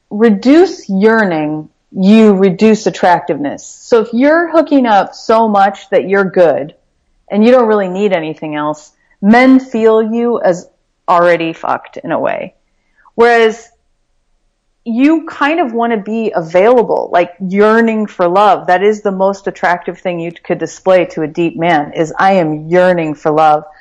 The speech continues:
I am ready to worship deep consciousness. Give me a consciousness that's worth worship, and I'm right here to do it." That's what really attracts a deep conscious man.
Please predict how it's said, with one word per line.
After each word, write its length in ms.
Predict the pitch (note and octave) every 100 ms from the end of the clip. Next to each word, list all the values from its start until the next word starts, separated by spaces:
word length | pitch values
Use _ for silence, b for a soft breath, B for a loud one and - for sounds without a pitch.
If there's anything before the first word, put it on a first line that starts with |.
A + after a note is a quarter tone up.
| B B
I 140 | G3+
am 320 | A3 F#3+ E3 D#3+
ready 320 | F3 E3+ D#3+
to 160 | - D#3+
worship 600 | D3+ D#3+ D#3+ C#3+ C3 -
deep 220 | D3+ D3
consciousness. 760 | D3 C#3+ C#3 C3+ C#3 F3 - _ _ _ _ -
Give 280 | G#3+ B3+ B3+
me 200 | D4 D4+
a 80 | A3+
consciousness 760 | - F3 F#3 A#3+ A#3+ C4 B3+
that's 200 | F3+ -
worth 280 | F3+ F#3+ -
worship, 520 | D#3+ F#3+ D4+ D#4+ - _ -
and 120 | F#3+
I'm 420 | F#3 G3+ F#3 D#3+
right 300 | E3+ F3 E3+
here 220 | - E3+ D#3
to 80 |
do 220 | D3 D3+ -
it." 160 | - _ _ _ _ -
That's 320 | G#3+ C#4 -
what 200 | D#4+ B3
really 280 | G#3+ G#3 G3+
attracts 560 | F3 - F3 D#3 - -
a 80 | F3
deep 600 | D#3 _ G3+ F#3+ F#3+ -
conscious 560 | - E3 D3+ - D3 F3
man. 380 | F3+ - -